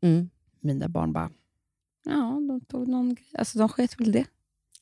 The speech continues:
Speaker 1: Usch.
Speaker 2: Jag bara,
Speaker 1: Nej, alltså, inte
Speaker 2: hade
Speaker 1: usch för
Speaker 2: jag
Speaker 1: dina barn. Jag bara säger så här.
Speaker 2: varit barn, Hanna, kommit in där, sett det där,
Speaker 1: Ah.
Speaker 2: så hade jag ätit tills jag kräktes.
Speaker 1: Ja.
Speaker 2: Jag lovar dig.
Speaker 1: Ja.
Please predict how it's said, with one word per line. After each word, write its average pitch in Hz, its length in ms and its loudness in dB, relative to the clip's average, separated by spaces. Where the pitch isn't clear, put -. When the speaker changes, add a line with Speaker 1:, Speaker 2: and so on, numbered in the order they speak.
Speaker 1:
Usch. - 140 0
Speaker 2:
Jag 254 300 10
bara, 214 180 10
Speaker 1:
Nej, 202 120 8
alltså, 285 200 10
inte 277 140 10
Speaker 2:
hade 302 120 12
Speaker 1:
usch 330 180 8
för 440 80 12
Speaker 2:
jag 480 180 12
Speaker 1:
dina 262 100 10
barn. 226 280 10
Jag 240 100 6
bara 254 100 6
säger 247 180 4
så 247 100 4
här. 214 140 10
Speaker 2:
varit 226 280 8
barn, 262 380 8
Hanna, 185 260 4
kommit 247 320 0
in 370 320 4
där, 170 240 -4
sett - 440 -2
det 277 60 -2
där, 214 440 4
Speaker 1:
Ah. 156 220 0
Speaker 2:
så - 160 -4
hade 339 260 4
jag 214 300 6
ätit 240 220 -6
tills 277 180 -4
jag 185 180 -4
kräktes. - 760 -10
Speaker 1:
Ja. 220 240 2
Speaker 2:
Jag 247 120 6
lovar 339 260 6
dig. 294 160 2
Speaker 1:
Ja. 247 160 2